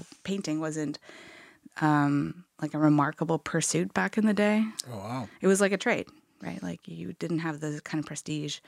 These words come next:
Speaker 1: uh, that we associate with maybe being an artist now or at different times in history.
Speaker 2: Mm.
Speaker 1: Um, but, like, yeah, so we have a few exceptions, and then, um, the textbooks would tote those out and be like, "Look,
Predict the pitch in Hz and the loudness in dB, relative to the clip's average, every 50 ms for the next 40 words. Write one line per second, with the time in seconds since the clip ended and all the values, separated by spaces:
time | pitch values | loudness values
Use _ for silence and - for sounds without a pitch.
0 | - - - - - - - - - _ - - 160 156 151 151 151 147 147 151 | -20 -20 -20 -20 -20 -20 -20 -20 -20 _ -8 -6 -4 -2 -2 -2 -2 -2 -4 -4
1 | 147 147 143 - - - _ _ - _ - 165 160 151 147 - - 147 147 - | -4 -6 -6 -8 -12 -18 _ _ -18 _ -6 -4 -2 -2 -2 -4 -6 -6 -6 -6
2 | 160 151 - 151 147 - 151 147 156 151 151 156 151 151 151 147 147 151 151 147 | -8 -6 -6 -6 -4 -2 -2 -2 -4 -4 -6 -4 -4 -2 -2 -2 -4 -4 -4 -4
3 | - - 151 143 160 180 214 226 - _ _ _ _ _ _ - - - _ - | -2 0 0 0 0 -2 -4 -6 -8 _ _ _ _ _ _ -20 -20 -20 _ -8
4 | 165 151 143 143 143 - 143 - 151 147 - - 147 143 151 151 151 151 143 139 | -6 -6 -4 -6 -6 -8 -6 -4 -4 -4 -2 0 2 2 2 4 2 0 0 -2
5 | 147 - - - 190 202 240 247 - - - 226 226 214 208 - - - - - | -6 -8 -8 -8 -8 -8 -8 -10 -12 -10 -6 -4 -4 -4 -6 -8 -12 -20 -20 -20
6 | _ _ - 170 165 165 165 165 160 165 - - 160 123 139 160 151 151 151 - | _ _ 2 6 6 8 6 6 4 4 4 4 4 4 4 2 2 0 0 0
7 | 165 143 113 - - - 170 170 185 185 180 175 - 170 160 160 160 - - 151 | 0 0 2 2 2 4 4 6 4 4 2 2 2 2 4 4 4 4 2 2
8 | 147 - 151 151 147 151 147 147 147 147 147 147 147 147 156 160 - - - 160 | 2 2 2 4 4 4 6 6 6 6 6 4 2 2 0 0 -2 -4 -6 -6
9 | 156 151 151 143 143 156 165 165 - - _ _ _ _ _ _ _ - 170 160 | -2 0 2 2 4 2 0 -2 -4 -10 _ _ _ _ _ _ _ -6 -4 0
10 | - 160 156 - - - 151 - - - 151 151 147 - - 147 143 - 151 147 | 0 0 0 0 0 0 0 0 2 2 2 2 2 2 0 0 2 2 2 2
11 | 143 - 147 147 151 - 156 151 147 160 156 151 175 - - 269 247 - - - | 2 2 2 2 0 2 2 2 2 2 0 -2 -2 0 2 2 2 0 -6 -16